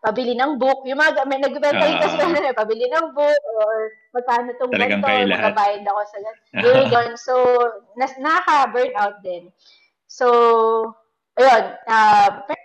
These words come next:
Speaker 1: per-, so wala na yung company na yun. Tsaka yung mga partners ko din kasi, ah, it's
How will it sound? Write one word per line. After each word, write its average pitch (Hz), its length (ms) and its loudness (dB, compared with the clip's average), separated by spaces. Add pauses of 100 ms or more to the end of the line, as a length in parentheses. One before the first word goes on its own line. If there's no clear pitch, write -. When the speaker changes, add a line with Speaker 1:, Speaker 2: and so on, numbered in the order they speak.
Speaker 1:
per-, 277 160 0
so 294 160 -2
wala 311 320 2
na 349 80 -6
yung 349 320 -10
company 262 480 -4
na 214 160 -8
yun. 202 320 -2
Tsaka 262 240 -4
yung 269 160 -4
mga 254 240 -4
partners 240 400 -4
ko 240 80 -8
din 220 160 -10
kasi, 202 480 -8
ah, 190 80 -2
it's 185 160 -12